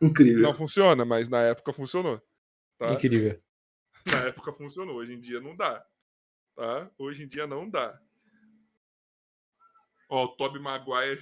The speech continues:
Speaker 2: careca, chegou aqui, mandou um superchat de dois reais e falou: "Salve, cheguei com novidades."
Speaker 3: <laughs>
Speaker 2: O Tobey Maguire, careca, você já viu que ele fez uma, uma montagem com o Nicolas?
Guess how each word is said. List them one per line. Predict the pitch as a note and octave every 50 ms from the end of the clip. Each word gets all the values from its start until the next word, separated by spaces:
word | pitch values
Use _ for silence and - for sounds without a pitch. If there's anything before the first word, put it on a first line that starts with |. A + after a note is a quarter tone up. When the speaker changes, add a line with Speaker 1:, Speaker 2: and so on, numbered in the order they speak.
| - - _
Speaker 2:
careca, | - C#3 C3 B2 B2 C3 - C#3+
chegou | - - D3 C#3 C3+ C#3 C3+
aqui, | C#3+ - - C3+ C3+
mandou | C3+ C3+ C3 C3+ C3+
um | C#3
superchat | C#3 - _ C#3 B2+ - B2+ -
de | C3+
dois | C3+ C#3+ C#3 C#3
reais | C3 B2 B2+ B2
e | -
falou: | C#3+ B2+ A#2+
"Salve, | A#2 - - B2+ B2 B2 B2
cheguei | B2 - C3 B2 B2+ B2+
com | - - C#3+
novidades." | C#3 C#3 - G3+ C#3 - - - - - - - - - - - - - - - - - - - - - - - -
Speaker 3:
<laughs> | - B3+ - - A#3 - - - D4+ - E4 - - F#4+ D4 G3+
Speaker 2:
O | - F3 E3
Tobey | - - F#3 F3 F#3 F3+
Maguire, | F3+ F3 D#3+ E3 E3 E3 E3 E3
careca, | - E3+ D3+ D#3 D#3 D#3+
você | - D#3+
já | D3+ D3 C#3
viu | C#3 D3+
que | C#3+ D#3+
ele | D3+ C#3+
fez | C#3 - C#3 C3 A#2+
uma, | B2+ B2 B2+ B2 A#2+ A#2+ A#2 A#2 A2+ A2+ A2+ A#2
uma | B2 B2 B2 B2
montagem | B2 B2 B2 A#2+ A#2+ - A#2+ B2 A#2+ B2 A#2+
com | - B2+
o | A#2+
Nicolas? | A#2 A#2+ C3 C3+ - C#3+ A#2+ A#2 A2+ A2 - -